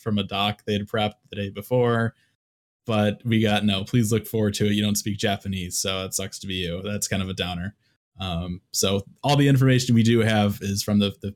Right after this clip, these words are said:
the people in the community that have translated it for us. So, uh, obviously the patch isn't out yet. These aren't official translations. Uh, you know, a-, as, as good as I'm sure they are,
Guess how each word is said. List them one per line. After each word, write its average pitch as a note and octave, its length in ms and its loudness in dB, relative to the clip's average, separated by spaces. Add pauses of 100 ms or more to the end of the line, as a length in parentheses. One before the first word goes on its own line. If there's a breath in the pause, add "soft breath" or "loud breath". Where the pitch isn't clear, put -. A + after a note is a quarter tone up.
the A2+ 60 -10
people G2+ 380 -2
in G2 40 -2
the G2+ 80 -4
community G2 320 -6
that F#2+ 60 0
have F#2+ 80 -4
translated G2 420 -2
it G#2 60 -10
for G#2 180 0
us. G2+ 180 0
So, G2+ 300 0 (480)
uh, F#2 240 -4
obviously A#2 560 4
the G#2 140 0
patch A2 280 -4
isn't A2+ 200 2
out G2+ 260 0
yet. G#2+ 280 0 (460)
These A2 140 -2
aren't G2+ 240 0
official B2+ 460 0
translations. G#2+ 1040 2
Uh, G2+ 220 -4 (100)
you A#2 80 -2
know, G#2 160 0
a-, A#2+ 240 -4
as, A#2+ 240 4
as A#2+ 240 2
good D3 240 4
as B2+ 140 4
I'm A#2+ 80 6
sure B2 200 2
they A2+ 160 2
are, G#2+ 480 0